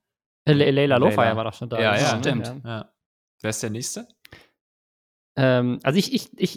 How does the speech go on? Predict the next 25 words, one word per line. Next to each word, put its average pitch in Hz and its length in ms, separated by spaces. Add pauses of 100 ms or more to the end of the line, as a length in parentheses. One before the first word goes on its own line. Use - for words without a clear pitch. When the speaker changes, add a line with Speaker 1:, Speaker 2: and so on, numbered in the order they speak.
Speaker 1:
ich 180 60
tippe - 240
ja 185 140
auf - 140
Knossi. 156 440
Das 113 120
ist - 60
auch 143 80
eine 143 120
super 156 240
Überleitung 139 460
zu 131 100
unserem 127 160
Speaker 2:
Ah. 123 40
Speaker 1:
nächsten 131 240
Thema. 147 240
Weil 113 120
Knossi 185 400
kommt - 320
ja 165 140
eigentlich 180 440
aus - 160
dem 135 160
Reality-T 135 960
V, 139 340